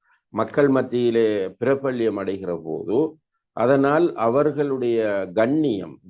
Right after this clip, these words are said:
கௌரவம் என்பது பாதிக்கப்படுகிறது. அதே போல, ஆ, இந்த ஹராமான தொடர்பின் மூலம் சில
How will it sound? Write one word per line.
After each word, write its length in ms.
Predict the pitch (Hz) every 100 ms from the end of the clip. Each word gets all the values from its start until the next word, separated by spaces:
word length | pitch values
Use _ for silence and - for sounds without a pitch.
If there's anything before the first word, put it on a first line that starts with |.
| 82
கௌரவம் 680 | 120 151 143 123 110 90 -
என்பது 420 | 107 107 101 110
பாதிக்கப்படுகிறது. 960 | 151 123 113 101 120 - 90 - 73 69 - _ _ _ _ _ _ _
அதே 300 | 123 165 180
போல, 640 | 143 147 143 151 156 - _ _ _ 135
ஆ, 1040 | 117 117 110 107 101 95 82 58 50 - - _ _ _ _ _ _ _ _ _
இந்த 320 | 127 135 135
ஹராமான 880 | 120 117 135 151 147 139 127 113 95 - _ _ _ _ _ _
தொடர்பின் 480 | 120 135 127 120 104
மூலம் 640 | 98 85 78 98 151 - _ _ _ _ _
சில 760 | - - - 147 151 117 78